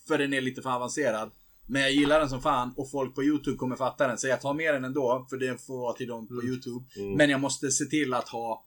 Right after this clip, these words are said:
Speaker 1: andra ganska starka punchlines runt
Speaker 2: Ja.
Speaker 1: om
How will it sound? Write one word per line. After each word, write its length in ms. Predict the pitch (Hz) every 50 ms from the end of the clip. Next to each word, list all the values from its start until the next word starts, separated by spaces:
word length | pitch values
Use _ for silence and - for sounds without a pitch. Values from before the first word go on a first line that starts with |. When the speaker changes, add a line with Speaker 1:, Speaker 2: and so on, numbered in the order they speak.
| _ _ -
Speaker 1:
andra 320 | 139 131 120 123 131 127
ganska 280 | 113 120 113 - - 120
starka 380 | - - 135 123 113 - 127
punchlines 600 | 120 - 127 123 113 - 127 127 120 120 113 -
runt 240 | 127 127 117 117 110
Speaker 2:
Ja. 60 | 156
Speaker 1:
om 220 | 147 131 123 123